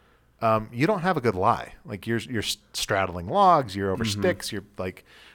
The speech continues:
Speaker 1: reaching behind a bush, like, you've gotta take three feet back because,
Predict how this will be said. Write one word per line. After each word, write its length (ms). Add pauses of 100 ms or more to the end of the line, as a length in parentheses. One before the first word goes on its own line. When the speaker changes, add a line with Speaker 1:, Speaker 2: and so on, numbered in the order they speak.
(140)
Speaker 1:
reaching 400
behind 340
a 60
bush, 500
like, 160
you've 80
gotta 200
take 260
three 220
feet 260
back 320
because, 560